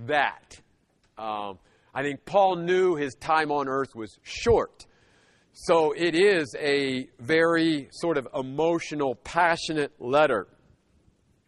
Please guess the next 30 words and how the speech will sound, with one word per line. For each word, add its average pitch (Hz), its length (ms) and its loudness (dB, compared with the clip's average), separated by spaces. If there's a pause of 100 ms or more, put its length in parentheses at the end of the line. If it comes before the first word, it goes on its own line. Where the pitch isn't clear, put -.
(880)
It'd 147 140 -4
be 180 120 2
like 175 240 2 (320)
you 165 220 -2
and 156 100 2
I 156 380 4 (180)
thinking, 139 380 -2
"Okay, 143 260 -2
this 156 220 -6
is 143 100 -10
the 123 140 -2
last, 147 560 2 (2000)
last 160 380 0
words 151 400 0
I'm 143 120 -6
gonna 147 140 -4
be 151 60 -4
able 135 140 -4
to 117 60 -8
share 170 320 -4
with 120 200 -6
somebody 117 400 -4
before 127 340 -6
I 123 160 2
leave 131 460 -6
and 110 120 -12
go 120 120 -6
out 123 160 0
into 110 100 -10
eternity." 107 600 -8